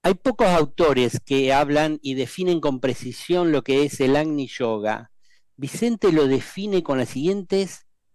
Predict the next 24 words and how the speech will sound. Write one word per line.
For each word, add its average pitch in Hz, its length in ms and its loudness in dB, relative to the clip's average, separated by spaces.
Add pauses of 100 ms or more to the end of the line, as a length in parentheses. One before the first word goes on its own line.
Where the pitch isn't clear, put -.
(120)
tremendas 160 720 0
palabras. 104 960 -4 (560)
Dice 143 320 -4
así: 101 420 -8 (720)
"El 170 240 4
Agni 214 360 2
Yoga 202 540 0
es 170 180 -2
el 165 120 2
yoga 202 380 -2
del 139 200 0
fuego 110 800 -6
o 127 140 -6
yoga 175 320 0
de 139 100 2
síntesis. 107 1300 -8 (680)
Y 156 200 2
no 220 320 2
hay 180 180 2
yoga 120 680 -2 (440)
hasta - 680 -4
seguramente 156 960 -2
la 117 160 0
sep-, 202 340 -2